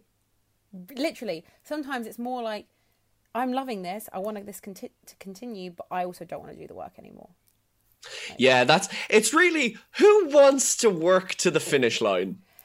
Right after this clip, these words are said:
Speaker 1: Yeah, 'cause the finish line's the hardest <laughs> part.
Speaker 2: <laughs>
Speaker 1: Because that's where you gotta put, like, your A game up.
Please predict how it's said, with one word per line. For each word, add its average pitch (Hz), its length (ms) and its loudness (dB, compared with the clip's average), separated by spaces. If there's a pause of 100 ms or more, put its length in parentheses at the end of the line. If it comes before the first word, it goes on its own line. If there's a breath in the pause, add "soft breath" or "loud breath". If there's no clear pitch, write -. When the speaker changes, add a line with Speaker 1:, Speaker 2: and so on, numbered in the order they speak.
(320 soft breath)
Speaker 1:
Yeah, 403 240 0
'cause - 100 -20
the 320 80 -12
finish 403 300 -10
line's 381 160 -10
the 262 80 -12
hardest 240 500 -10
<laughs> - 0 -
part. - 580 -6
Speaker 2:
<laughs> 214 1300 -2
Speaker 1:
Because 294 180 -8
that's 285 140 -4
where 311 80 -8
you 285 80 -8
gotta 247 180 -6
put, - 180 -8
like, 208 140 -8
your - 160 -10
A 254 200 -6
game 151 280 -8
up. - 240 -16